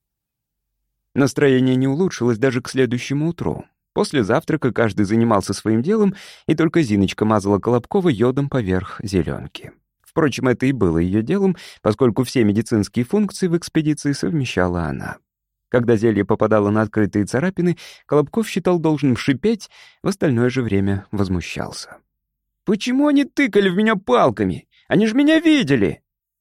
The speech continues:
"Именно поэтому", — обернулся через плечо Григорьев. "Нас-то не видели и не тыкали". "Подождите, подождите", — воскликнула Зиночка и так прижала тампон к телу пациента, что он зашипел с удвоенной энергией.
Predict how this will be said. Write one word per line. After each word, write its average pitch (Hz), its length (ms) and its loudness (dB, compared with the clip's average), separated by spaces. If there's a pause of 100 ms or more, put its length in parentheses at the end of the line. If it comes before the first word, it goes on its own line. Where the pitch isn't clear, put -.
(160)
"Именно 170 460 2
поэтому", — 131 880 2 (160)
обернулся 117 600 0
через 123 280 -2
плечо 107 320 0
Григорьев. 98 760 -4 (220)
"Нас-то 117 400 2
не 113 160 2
видели 147 600 0
и 107 120 2
не 175 140 2
тыкали". 98 640 0 (600)
"Подождите, 185 760 -2
подождите", — 143 680 -2 (380)
воскликнула 117 640 0
Зиночка 220 440 -2
и 170 100 0
так 170 220 0
прижала 160 420 2
тампон 151 440 2
к - 80 -10
телу 110 260 2
пациента, 240 540 -2 (220)
что - 180 -2
он 165 140 2
зашипел 180 420 -2
с - 80 -8
удвоенной 110 640 -2
энергией. - 760 -8